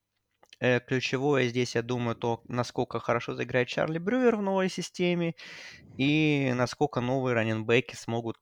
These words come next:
заменить, а, продуктивность Тая Джордана. Как бы от нападения многое зависит. Если нападение будет к-,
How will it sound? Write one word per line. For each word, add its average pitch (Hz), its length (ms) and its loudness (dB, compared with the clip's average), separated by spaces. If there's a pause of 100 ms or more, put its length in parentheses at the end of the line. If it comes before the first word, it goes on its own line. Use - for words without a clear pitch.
(920)
заменить, 113 720 -2
а, 113 400 4 (840)
продуктивность 120 880 -4 (560)
Тая 120 280 10
Джордана. 110 760 -2 (120)
Как - 120 -20
бы 110 100 0
от 110 100 0
нападения 127 460 2
многое 117 320 0
зависит. 110 320 0
Если 127 160 -2
нападение 127 400 -2
будет 127 220 -4
к-, - 60 -18